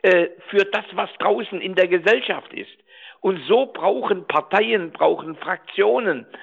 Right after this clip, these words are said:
brauchen ihre Sensorik im dreihundertsechzig Grad Feedback eigentlich, ihre Sensorik, was sich gesellschaftlich tut, um überhaupt gesellschaftsfähig debattieren zu können.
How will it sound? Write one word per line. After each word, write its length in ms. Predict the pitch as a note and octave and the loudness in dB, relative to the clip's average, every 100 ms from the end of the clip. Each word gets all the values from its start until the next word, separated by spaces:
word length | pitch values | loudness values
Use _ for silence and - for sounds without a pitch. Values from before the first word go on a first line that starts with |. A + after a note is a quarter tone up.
| - - - - - | -20 -20 -20 -16 -4
brauchen 500 | F#3+ C4+ G#3 G3+ - | -2 0 0 -2 -2
ihre 440 | A3 A3+ F#3+ F3+ D3+ | -2 0 2 2 2
Sensorik 920 | E3+ E3 C#3+ D3+ A#3 A#3 D#3+ - - _ _ _ - | -2 -2 -4 0 0 0 -6 -10 -18 _ _ _ -2
im 240 | G#3+ A3+ | -2 -2
dreihundertsechzig 1300 | - G#3+ B3 A#3+ A#3+ B3 A#3+ - G#3+ A3 - A3+ G3 - | -2 0 2 2 0 0 -2 -2 -4 -4 -10 -16 -10 0
Grad 260 | E3 E3+ - | 2 2 -2
Feedback 500 | D3 B2+ - D3+ - - | -8 -8 -2 -2 -2 -2
eigentlich, 580 | B2 C#3 E3 D#3+ F#3 G3+ - - - _ - | 0 0 -6 -8 -6 -8 -16 -20 -20 _ -4
ihre 380 | F#3+ F3 E3+ C#3+ | 0 0 -2 -2
Sensorik, 760 | D3+ C#3+ E3 F#3 F#3+ G#3 - - _ _ | -6 -4 -2 0 -2 -4 -8 -16 _ _
was 160 | F3 G3 | -2 -2
sich 220 | G3 F#3+ - | -4 -8 -4
gesellschaftlich 840 | D#3 E3 F#3+ F3+ E3+ - C3 - | -2 0 0 0 -4 -8 -16 -10
tut, 360 | - C4+ - - _ _ _ _ _ - | -6 -6 -6 -14 _ _ _ _ _ 0
um 260 | C4 A#3+ | 0 0
überhaupt 720 | - F3+ E3 D3+ G3+ G3+ - - _ _ - | -6 0 0 2 0 0 -8 -20 _ _ 0
gesellschaftsfähig 1160 | E3+ F#3 G#3 A3 F#3+ F3 - F#3 F3+ F3 - - | 2 4 4 2 -2 -4 -6 0 2 0 -4 -4
debattieren 680 | F3 E3+ - A3 A3+ D#3+ B2 | -2 -4 -6 -6 -6 -6 -10
zu 140 | - | -18
können. 360 | - - - | -16 -18 -20